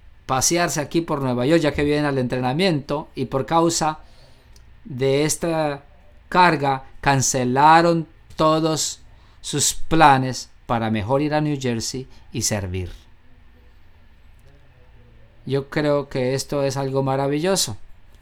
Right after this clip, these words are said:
Ellos cancelaron sus planes de turistas para servir. Alguien se preguntaría, "¿Quién hace eso?". Bueno,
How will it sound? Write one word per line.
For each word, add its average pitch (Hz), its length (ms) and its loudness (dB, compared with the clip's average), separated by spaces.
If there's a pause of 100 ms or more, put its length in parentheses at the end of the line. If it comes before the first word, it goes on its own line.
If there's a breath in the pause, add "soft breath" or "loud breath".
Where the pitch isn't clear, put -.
Ellos 131 260 0
cancelaron 143 560 4
sus 139 220 0
planes 170 500 4
de 147 140 0
turistas 160 560 0
para 143 240 -2
servir. 156 500 2 (480 loud breath)
Alguien 139 260 -2
se 147 120 -4
preguntaría, 135 680 -2 (260 loud breath)
"¿Quién 370 300 4
hace 175 440 8
eso?". 92 340 2 (400 soft breath)
Bueno, 135 440 0